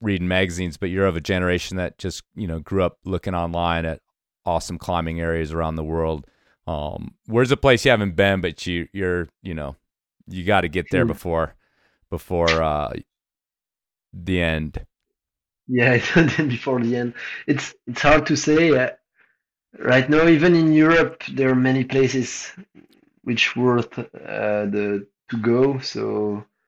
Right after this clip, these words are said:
Speaker 1: When I first started climbing, like, the Desert Towers, just, like, as soon as I saw
Speaker 2: Oh, yeah.
Speaker 1: those, I was like, "This is,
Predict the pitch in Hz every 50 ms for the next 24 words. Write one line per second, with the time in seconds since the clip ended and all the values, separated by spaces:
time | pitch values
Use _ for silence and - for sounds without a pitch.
0 | _ _ _ _ _ _ 120 98 123 127 135 131 - - 147 135 - - 151 131
1 | 113 - - 110 110 110 110 113 107 101 98 92 - - 107 90 - - 117 110
2 | 98 101 90 - - 95 90 85 85 87 82 78 76 - - 92 82 76 - -
3 | 85 73 76 76 80 - _ _ _ _ _ _ _ _ _ _ - 104 95 -
4 | - 127 123 120 98 113 104 - - - 110 95 92 92 101 95 85 82 82 80
5 | 76 - 82 82 95 87 87 78 - 92 82 78 73 - _ _ 120 117 110 -
6 | - - 104 90 - - -